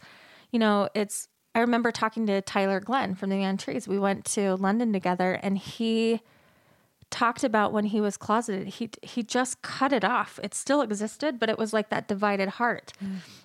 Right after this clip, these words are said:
Speaker 1: And I don't wanna say my experience is like being that of a gay Mormon because I had different challenges than,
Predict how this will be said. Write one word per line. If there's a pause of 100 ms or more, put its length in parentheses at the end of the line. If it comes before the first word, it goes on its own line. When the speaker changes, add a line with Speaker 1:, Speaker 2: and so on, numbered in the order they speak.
Speaker 1:
And
I
don't
wanna
say
my
experience
is
like
being
that
of
a
gay
Mormon
because
I
had
different
challenges
than,